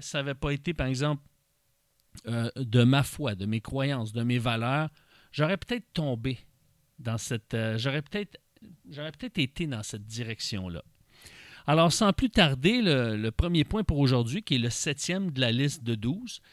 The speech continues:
Alors, prendre la responsabilité de lâcher prise. Ben, parfois, un homme, euh, a de la difficulté à avancer, à cheminer, parce qu'il n'a pas lâché,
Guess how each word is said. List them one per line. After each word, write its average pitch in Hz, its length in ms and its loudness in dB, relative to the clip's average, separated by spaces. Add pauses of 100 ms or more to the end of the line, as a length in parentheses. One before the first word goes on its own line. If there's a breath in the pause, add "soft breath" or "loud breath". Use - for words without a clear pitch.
(240 loud breath)
Alors, 160 220 -4
prendre 240 260 -4
la 196 120 2
responsabilité 151 680 -6
de 151 100 -8
lâcher 120 320 -4
prise. - 400 -18
Ben, 120 160 -16 (160)
parfois, 254 460 -4
un 170 120 -2
homme, 202 360 -4 (560 soft breath)
euh, 151 180 -2 (1000)
a 160 140 -6
de 156 60 -8
la 160 80 -4
difficulté 190 680 -2
à 190 80 2
avancer, 143 480 0
à 165 80 2
cheminer, 156 720 4 (720 soft breath)
parce 175 320 0
qu'il 220 420 -6
n'a 151 80 0
pas 190 220 0
lâché, 156 420 0